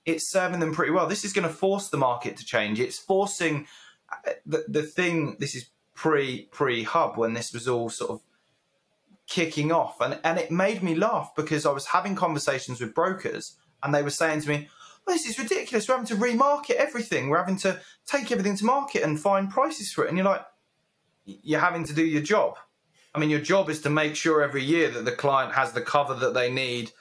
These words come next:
at a reasonable price. That y-, you should always have been set up to enable you to do this. This shouldn't be something that you're suddenly surprised that, "My goodness, we're having to have all this excess." And it actually shows how much we as an industry had started to rest on our laurels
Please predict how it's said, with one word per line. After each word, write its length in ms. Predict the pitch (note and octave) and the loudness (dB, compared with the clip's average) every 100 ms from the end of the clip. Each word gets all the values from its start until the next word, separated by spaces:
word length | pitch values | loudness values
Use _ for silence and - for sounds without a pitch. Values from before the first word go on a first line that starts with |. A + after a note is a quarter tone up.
| - _ C#3 | -20 _ -2
at 120 | C3 | 0
a 120 | C3+ B2+ | 0 2
reasonable 520 | C3+ C3 B2 A#2+ A#2+ | 0 0 -2 0 -2
price. 380 | - F3+ G#2 - | 2 2 2 -4
That 140 | C3+ | -6
y-, 300 | A2+ D#3+ C3 - | -4 -6 -8 -2
you 140 | D#3+ | -2
should 160 | D#3+ F3+ | 0 2
always 260 | E3+ D#3 | 4 2
have 100 | C#3 | 0
been 140 | C#3 C3 | -2 -2
set 260 | - D3 | -2 0
up 200 | A#2 - - | 0 -2 -2
to 80 | |
enable 520 | B2+ B2 E3+ A3+ F3+ A#2 | 0 2 0 2 0 0
you 320 | G#2+ F#2 G2 _ _ _ _ | 0 -2 -6 _ _ _ _
to 80 | B2 | -4
do 220 | A#2+ B2+ | 0 0
this. 180 | G#2+ G2 | -2 -2
This 140 | E3 | -2
shouldn't 240 | E3+ G3+ D3+ | -2 -2 -2
be 60 | |
something 340 | D3+ E3+ C3 C3+ | 0 0 0 -4
that 100 | C3 | -4
you're 120 | C3 | -4
suddenly 440 | - C#3+ C#3+ C3 | 0 0 0 -4
surprised 680 | A#2 B2+ - D#3 B2+ A2 G#2+ | -4 -6 0 2 2 -2 -2
that, 200 | B2 B2 - - - - | -2 -2 -4 -20 -16 -2
"My 180 | D#3 D3 | 0 2
goodness, 500 | E3 D#3+ A#2+ G#2+ - | 0 0 -2 -4 0
we're 100 | B2 | 0
having 200 | A#2+ A#2 | 0 0
to 60 | |
have 140 | B2 B2 | 0 0
all 60 | |
this 160 | A#2 A2 | -4 -2
excess." 300 | D3+ - C3 | -2 -4 -8
And 100 | C#3 | -2
it 60 | D3+ | 0
actually 360 | F#3 - G3+ | 0 -4 -4
shows 400 | F#3+ D#3+ C#3+ C3 _ _ _ | 0 2 2 -2 _ _ _
how 160 | - D3+ | 0 2
much 240 | C#3+ - - | 2 0 -2
we 220 | C#3+ C#3+ | 0 2
as 140 | C3 | 2
an 100 | C#3 | 0
industry 520 | D3+ D#3 D3+ D3+ C#3 | 2 2 0 0 0
had 140 | B2 A#2+ | 0 -4
started 460 | - B2+ B2 - | 0 2 2 -4
to 100 | B2 | -4
rest 320 | B2 C#3 - - | 0 0 0 0
on 120 | C3+ | 2
our 120 | C3 | 4
laurels 600 | C3+ D3 F#3 A3 - - | 2 2 0 -2 -6 -14